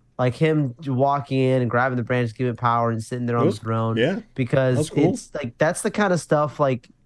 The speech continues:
Speaker 1: you know, D C, if you're a D C fan, you know, like, in the comics, the Flash being stuck on, like, the world treadmill or whatever, and, like, he has to just keep running forever.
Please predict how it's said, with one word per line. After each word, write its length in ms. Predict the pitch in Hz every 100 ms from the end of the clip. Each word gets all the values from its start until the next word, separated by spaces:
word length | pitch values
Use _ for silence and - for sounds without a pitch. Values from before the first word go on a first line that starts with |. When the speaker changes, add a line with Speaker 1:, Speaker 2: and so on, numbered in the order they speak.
| _
Speaker 1:
you 140 | - 135
know, 140 | 127
D 260 | 117 147 147
C, 240 | - 165
if 120 | 156
you're 120 | 143 156
a 60 |
D 140 | 135 147
C 180 | 160 147
fan, 380 | 156 139 131
you 100 | 131
know, 480 | 135 135 139 131 117 - - _
like, 100 | 120
in 80 | 131
the 80 | 127
comics, 540 | 123 131 131 131 120
the 80 | -
Flash 540 | 117 127 127 127 117 -
being 160 | 127
stuck 320 | 117 - 123
on, 100 | 123
like, 240 | 120 120 117
the 100 | 123
world 380 | 113 131 127 113
treadmill 580 | - 131 120 123 120
or 100 | 117
whatever, 460 | 113 117 123 110 113
and, 120 | 113
like, 180 | 123 120
he 80 | 123
has 200 | 131 127
to 80 | 123
just 180 | 123 -
keep 300 | - 120 123
running 340 | 123 123 120
forever. 580 | 117 127 123 113 117